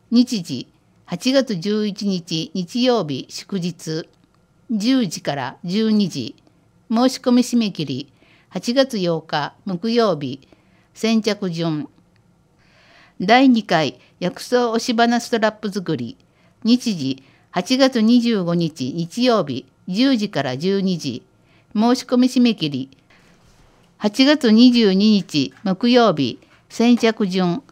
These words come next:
詳細は二十五ページ、セクション二十二、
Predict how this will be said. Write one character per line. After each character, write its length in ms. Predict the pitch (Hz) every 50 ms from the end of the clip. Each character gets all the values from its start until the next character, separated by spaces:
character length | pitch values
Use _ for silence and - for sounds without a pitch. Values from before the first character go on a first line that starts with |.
| _ _ _ _ _
詳 300 | - - 262 247 254 254
細 300 | 262 254 247 247 247 240
は 240 | 226 226 208 214 -
二 200 | 254 240 269 269
十 180 | 262 247 208 190
五 160 | 180 175 170
ペ 240 | 170 220 220 208 190
ー 80 | 160
ジ、 240 | 143 135 147 - - _ _ _ _
セ 200 | - - 262 277
ク 80 | 269 -
シ 140 | - -
ョ 80 | 202 175
ン 60 | 175
二 160 | 185 214 226
十 220 | 214 208 180 170 156
二、 280 | 156 156 151 147 -